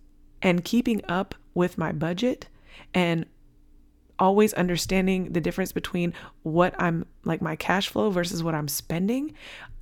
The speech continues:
your girl was not keeping track of that at the end of twenty nineteen. That taught me that I didn't have a fucking choice. That if I was gonna be a C E O, a business owner, hire, fire,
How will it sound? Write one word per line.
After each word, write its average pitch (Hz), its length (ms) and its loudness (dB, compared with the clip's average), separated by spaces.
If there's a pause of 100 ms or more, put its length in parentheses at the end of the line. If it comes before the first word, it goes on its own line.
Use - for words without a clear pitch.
your 180 160 4
girl 247 220 8
was 247 160 4
not 175 220 6
keeping 180 260 0
track 156 260 -2
of 151 60 -2
that 147 140 -2
at 160 100 -6
the 160 100 0
end - 80 -2
of 160 80 -4
twenty - 220 -4
nineteen. - 400 -10 (1040)
That 208 260 6
taught - 260 0
me 185 140 2
that 160 140 2
I 202 120 4
didn't 220 160 4
have 175 140 0
a 151 80 -2
fucking 190 480 -2
choice. - 680 2 (680)
That 190 100 8
if 202 80 10
I 220 80 10
was 247 100 6
gonna 247 140 6
be 196 140 2
a 175 60 2
C 208 300 0
E 180 60 4
O, 175 100 4
a 165 60 2
business 175 280 0
owner, 170 300 0 (280)
hire, 185 340 4
fire, 180 540 4